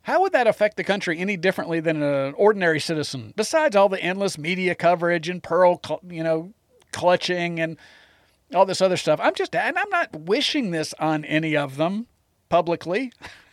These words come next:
But I just wonder,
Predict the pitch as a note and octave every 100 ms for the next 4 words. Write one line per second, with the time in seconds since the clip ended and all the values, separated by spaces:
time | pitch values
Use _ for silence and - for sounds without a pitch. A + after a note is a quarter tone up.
0 | - - - D#3+ - - C#3 _ - -
1 | _ - - _ _ _ - - - _
2 | _ A#3+ B3+ C#4 F#4+ C4 A#3+ D#4 B3+